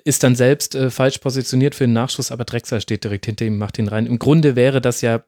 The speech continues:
der zweite Treffer von Andersson gewesen, der zweite per Kopf, der zweite, den Hoffenheim zwar nicht gut verteidigt hat, den Andersson aber halt auch sehr gut geköpft hat. Also das ist, das ist ein Mittel, das werden wir jetzt häufiger sehen. Der lange Ball auf Andersson. Ist doch schön, dass der der ersten Liga jetzt erstmal erhalten, äh, bleibt.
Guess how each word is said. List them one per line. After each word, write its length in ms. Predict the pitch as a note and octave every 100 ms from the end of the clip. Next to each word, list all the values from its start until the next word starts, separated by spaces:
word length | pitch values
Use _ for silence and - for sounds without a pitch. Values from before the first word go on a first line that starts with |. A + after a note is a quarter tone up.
| -
der 100 | G#2+
zweite 320 | - A#2+ -
Treffer 280 | C3 B2 C#3
von 160 | B2 A2+
Andersson 380 | A2+ B2 A#2+ A2+
gewesen, 340 | A2+ A#2 B2
der 140 | A2
zweite 320 | - A2 G#2+ A#2+
per 140 | A2
Kopf, 260 | - A#2+ - - - - -
der 100 | A2+
zweite, 380 | - A2+ A2+
den 220 | A2+ A2 A2
Hoffenheim 400 | A#2+ B2 A2 A2
zwar 200 | - A2
nicht 180 | A2
gut 180 | - D3
verteidigt 480 | C3 - B2 B2+ -
hat, 120 | A#2+
den 200 | A#2 A2+
Andersson 400 | - A#2 A2+ A#2
aber 180 | A2+ G#2+
halt 140 | A2
auch 100 | -
sehr 160 | - A2+
gut 220 | - -
geköpft 400 | - - - -
hat. 120 | - -
Also 120 | B2
das 200 | C#3 C3+
ist, 260 | D#3 - _ - - - - - _ _ _ _ -
das 160 | D#3 F3
ist 140 | F3
ein 140 | E3 C3+
Mittel, 180 | C#3+
das 160 | B2+ A2+
werden 220 | A#2 A2+
wir 60 | G#2+
jetzt 100 | -
häufiger 340 | G2+ A2+ F#2+
sehen. 260 | F2 F2+ G2
Der 140 | B2+
lange 300 | C#3 C3 C3
Ball 180 | G#2 G#2+
auf 180 | A2 -
Andersson. 460 | G2+ G2+ - F#2
Ist 140 | G#2+ -
doch 80 | A2
schön, 200 | A2+ A2
dass 140 | F#2+
der 140 | G2+
der 120 | G2+ G2+
ersten 260 | G2 - G#2
Liga 240 | G2+ G2
jetzt 160 | G#2+ -
erstmal 320 | G#2 - G2+
erhalten, 800 | A2 G2 A#2 E3 - A#2+ G#2 A2
äh, 160 | B2 A2
bleibt. 580 | G#2+ G2+ F#2 - -